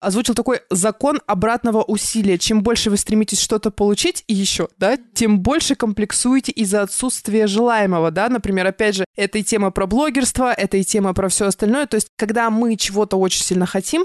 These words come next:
нужно к этому относиться более спокойно. То есть нужно просто копать в этом направлении, думать в этом направлении,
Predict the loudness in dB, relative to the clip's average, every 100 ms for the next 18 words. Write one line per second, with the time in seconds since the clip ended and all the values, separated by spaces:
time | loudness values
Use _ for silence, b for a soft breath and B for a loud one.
0 | -2 -2 0 0 0 0 0 0 0 -2
1 | 0 2 2 0 -2 0 2 0 -2 -6
2 | -2 0 0 0 -2 0 0 0 -2 -2
3 | 0 -2 -2 0 0 2 2 2 2 2
4 | 0 0 -2 -2 -2 -2 0 2